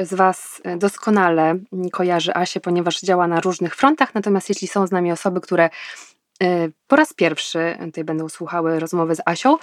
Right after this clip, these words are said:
to słowem wstępu: Asia jest doktorem nauk biologicznych w dyscyplinie biochemia ze specjalnością neurochemia Polskiej Akademii Nauk w Warszawie. Asia, tutaj,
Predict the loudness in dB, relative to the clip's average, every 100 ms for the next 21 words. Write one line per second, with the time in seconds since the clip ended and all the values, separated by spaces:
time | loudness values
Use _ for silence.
0 | -2 -18 -10 -4 0 2 4 2 0 2
1 | 2 4 2 2 2 2 0 0 -2 0
2 | 2 4 2 2 2 2 0 -2 -4 -4
3 | -8 -10 -8 -8 -2 0 0 2 2 2
4 | 2 2 2 0 -2 -4 -4 0 2 0
5 | 0 0 2 0 0 -2 2 2 0 -6
6 | -18 -2 2 2 2 0 0 -2 0 2
7 | 2 2 -2 -4 -4 -4 0 2 0 -4
8 | -20 -20 -20 _ _ _ 0 2 2 4
9 | 4 2 0 -4 -4 0 0